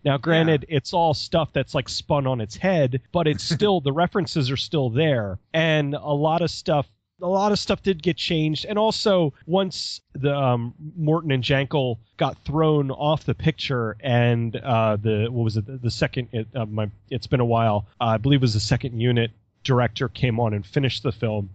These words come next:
Speaker 1: he did alter some stuff to kind of make the movie work. And so
Speaker 3: Hmm.
Speaker 1: it's also, uh, not sure, you know, really what things he had changed to kind of make things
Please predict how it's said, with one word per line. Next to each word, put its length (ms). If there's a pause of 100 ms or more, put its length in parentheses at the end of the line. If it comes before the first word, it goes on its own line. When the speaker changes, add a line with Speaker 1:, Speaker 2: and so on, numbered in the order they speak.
Speaker 1:
he 180
did 200
alter 440
some 240
stuff 480
to 120
kind 260
of 100
make 260
the 60
movie 320
work. 420 (120)
And 140
so 240
Speaker 3:
Hmm. 80
Speaker 1:
it's 120
also, 600
uh, 400
not 240
sure, 400 (180)
you 60
know, 100
really 360
what 400 (100)
things 340
he 200
had 100
changed 540
to 80
kind 240
of 100
make 280
things 420